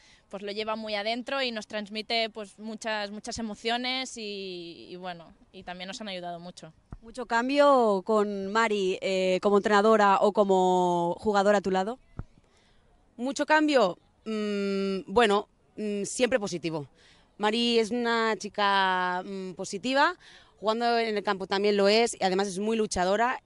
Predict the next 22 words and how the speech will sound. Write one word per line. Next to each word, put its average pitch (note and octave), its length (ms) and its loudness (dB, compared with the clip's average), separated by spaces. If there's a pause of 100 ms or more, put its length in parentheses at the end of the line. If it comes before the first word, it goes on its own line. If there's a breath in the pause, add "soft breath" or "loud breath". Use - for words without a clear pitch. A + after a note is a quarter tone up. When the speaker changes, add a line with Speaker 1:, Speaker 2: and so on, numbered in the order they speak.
Speaker 3:
es F#3+ 540 -4
una G3 160 -2
persona F#3+ 200 -4
que F3+ 100 -6
transmite F3+ 560 -4
muchísimo, G#3 680 -4 (540 loud breath)
y G#3 500 -4
yo G3 100 0
creo G#3+ 220 0
que G3 880 -2
está F3+ 180 -8
haciendo G3 140 -4
muy G3 120 0
buen F#3+ 120 -2
trabajo F3 240 -6
con F3 140 -6
nosotras. F#3+ 480 -8 (440 soft breath)
Mm, G3 960 -8
que G#3 140 -6
no G#3 80 -2
se A#3 80 -6
olviden G#3 1120 -2